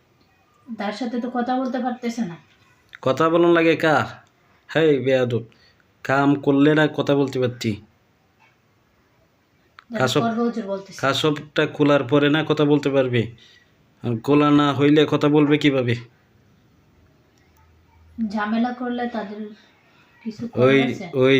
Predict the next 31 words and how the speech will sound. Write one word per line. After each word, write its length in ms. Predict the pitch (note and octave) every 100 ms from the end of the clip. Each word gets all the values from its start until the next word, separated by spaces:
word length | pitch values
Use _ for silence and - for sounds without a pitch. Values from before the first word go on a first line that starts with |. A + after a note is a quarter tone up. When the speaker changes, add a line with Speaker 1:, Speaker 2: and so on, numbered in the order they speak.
| B2+
Speaker 2:
যে 80 | C3 C3
দুইটা 200 | C3 C3+
জিন 140 | C3+ C3
আছে, 140 | B2 C3+
এগুলা 200 | B2 B2+
তাদের 320 | A#2+ B2 B2 A#2+
ঝামেলা 280 | A#2 A#2+ A#2 A2
করে। 140 | G2+ G2 - G3
Speaker 1:
জি 60 | G3
হুজুর। 240 | D#3+ - - _ _ - A#2+
Speaker 2:
আচ্ছা, 180 | A#2 C3
আচ্ছা, 140 | A#2+ - -
ঠিক 140 | C3+ B2+
আছে, 120 | A#2+ A#2+
আমি 120 | A#2
জানাই 260 | A#2+ B2 A#2+ A2+
দিব। 120 | G#2 F#2 _ A2+
যা, 100 | A2+ - _ _ _ _ _ -
এখন 160 | A2+ A#2+
তো 80 | C3 C3
যদ্দূর 280 | C3 B2+ C#3
পারস 240 | C3+ C#3 C3+ -
কাজ 140 | A#2+ -
কর 100 | A#2
গা। 80 | A2 - _ _ _ _ _ _ _ _ _ _ _ _ _ _ _ - C#3
আচ্ছা 180 | A#2+ B2+ B2+
হুজুর, 220 | A#2 A2 - - A2
আরেকজন 360 | B2+ B2+ C3+ C3+
যদি 140 | B2 C3+ B2+
দেখেন, 300 | A#2+ B2 D3 - _ _ - _ _ -
ওখান, 240 | A2 B2+